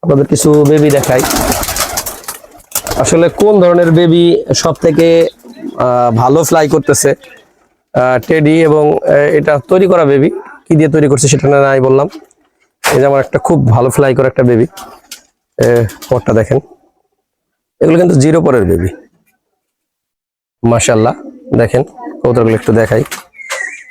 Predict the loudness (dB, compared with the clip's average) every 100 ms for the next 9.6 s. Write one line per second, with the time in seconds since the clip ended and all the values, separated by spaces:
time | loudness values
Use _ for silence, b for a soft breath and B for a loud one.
0 | -20 -20 _ -4 0 0 0 -2 -2 -2
1 | -2 -4 -2 -2 0 -2 -6 -20 -20 -20
2 | _ _ _ _ _ _ _ _ -20 -16
3 | -16 -16 -20 _ _ _ _ _ _ _
4 | _ _ _ _ _ _ -6 -2 -2 -2
5 | -4 -2 -4 -8 -18 -20 _ _ -8 -4
6 | 0 -2 0 0 0 -2 -4 -20 _ _
7 | _ _ _ _ _ _ _ _ _ _
8 | _ _ _ -4 0 0 0 0 0 2
9 | 2 2 0 0 -2